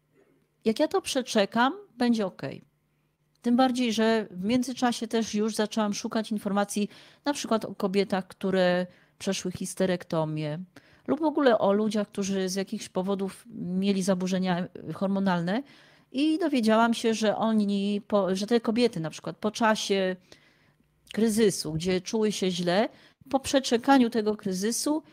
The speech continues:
zaczęły normalnie żyć i nie odczuwają żadnych dolegliwości.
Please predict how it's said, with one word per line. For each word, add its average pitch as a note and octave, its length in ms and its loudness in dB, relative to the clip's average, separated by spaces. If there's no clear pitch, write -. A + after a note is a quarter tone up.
zaczęły E4 380 -2
normalnie A3+ 580 2
żyć F#3 360 -2
i B3+ 100 -2
nie C4 120 4
odczuwają G#3 560 0
żadnych F3+ 300 -2
dolegliwości. E3 880 -6